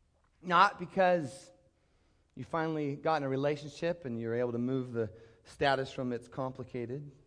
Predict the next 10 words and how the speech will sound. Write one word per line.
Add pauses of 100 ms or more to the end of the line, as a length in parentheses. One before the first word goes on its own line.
you
know.
And, (1600)
and
those
are
all
good
things. (640)
Boom,